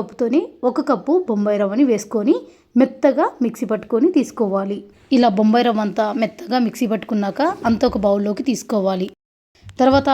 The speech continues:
అదే మిక్సీ జార్లోకి ముందుగా నానబెట్టుకున్న బొరుగులని నీళ్ళన్నీ పిండేసుకొని మిక్సీ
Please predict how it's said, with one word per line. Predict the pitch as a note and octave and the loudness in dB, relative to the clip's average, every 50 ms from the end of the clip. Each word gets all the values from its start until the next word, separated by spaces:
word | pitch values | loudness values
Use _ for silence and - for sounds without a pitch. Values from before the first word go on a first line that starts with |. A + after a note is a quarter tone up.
| B3 A3 | 0 0
అదే | G3 A#3+ B3+ A#3+ | 0 0 0 0
మిక్సీ | A#3+ - - A#3 G3+ | -2 -2 -4 -4 -2
జార్లోకి | G#3+ G#3 F#3+ G3 G3+ G3+ - - F4 G#4 - D4+ G#3 | -2 -2 -2 -2 -4 -4 0 0 0 0 0 -2 -2
ముందుగా | G#3 G#3+ G#3+ A3 A#3 A#3+ G#3+ G3 | -2 0 0 0 -2 -2 -4 -4
నానబెట్టుకున్న | F#3 F#3+ G3 G3 G#3 G3 G3+ - A3 G3 G3 G#3+ C#4 E4+ E4+ G#3 | -6 -4 -4 -4 -6 -6 -8 -8 -6 -6 -4 -2 -2 0 0 -2
బొరుగులని | G#3 G3+ G#3 G#3 A3 G#3+ G#3 A#3 E4+ B4 - - _ _ _ _ _ - - C4 A#3+ | -2 -2 -2 -2 -2 0 0 0 0 0 -2 -8 _ _ _ _ _ -6 0 2 4
నీళ్ళన్నీ | B3+ C#4 C#4 C4+ A#3+ A#3 C4 B3 - | 4 4 4 4 2 2 0 -2 -2
పిండేసుకొని | A#3+ G3 G3+ G#3+ A3 G#3+ - - A3 G#3 G#3 B3+ F#4 A4+ - C4+ | -4 -4 -2 -4 -4 -4 -6 -6 -6 -2 0 0 0 2 2 0
మిక్సీ | B3+ - - B3+ | 0 0 -2 -4